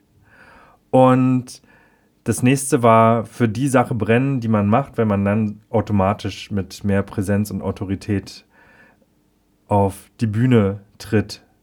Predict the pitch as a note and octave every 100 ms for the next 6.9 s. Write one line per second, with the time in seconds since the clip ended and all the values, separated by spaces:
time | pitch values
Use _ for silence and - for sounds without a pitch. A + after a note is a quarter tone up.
0 | _ _ _ F#2 F#2 G2+ G2+ G2 - G#2
1 | A2 G2+ G#2 G2+ G2+ G2 - G#2+ - G#2+
2 | F#2+ F2+ _ - - _ _ _ G#2+ G#2
3 | - A#2 A2 G#2+ G#2 G#2+ F#2 G2+ A2 F#2+
4 | F2 F#2+ E2+ F2 - F#2 F2 F#2 F#2 F#2
5 | - F#2 F#2+ F#2 F#2+ F2 F2+ F2 - F2
6 | F2 F2 F2 F#2 - F#2+ F2+ A#2